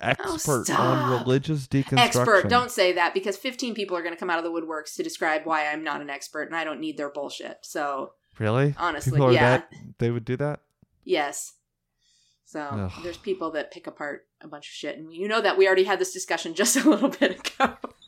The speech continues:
Speaker 1: Yeah, well, they can go.
Speaker 2: <laughs> Yeah, they can. <laughs>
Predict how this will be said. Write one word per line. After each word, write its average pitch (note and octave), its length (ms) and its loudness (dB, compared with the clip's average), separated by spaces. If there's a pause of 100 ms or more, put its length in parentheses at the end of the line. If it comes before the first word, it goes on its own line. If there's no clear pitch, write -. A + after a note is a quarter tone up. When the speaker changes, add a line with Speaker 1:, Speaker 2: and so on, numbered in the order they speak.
(100)
Speaker 1:
Yeah, G#2+ 140 2
well, F#2+ 140 0
they A2 100 2
can G#2 180 -2
go. F2 380 -2
Speaker 2:
<laughs> - 40 -6 (480)
Yeah, G#3+ 200 6
they F#3 160 4
can. F#3+ 400 2
<laughs> D#4+ 40 4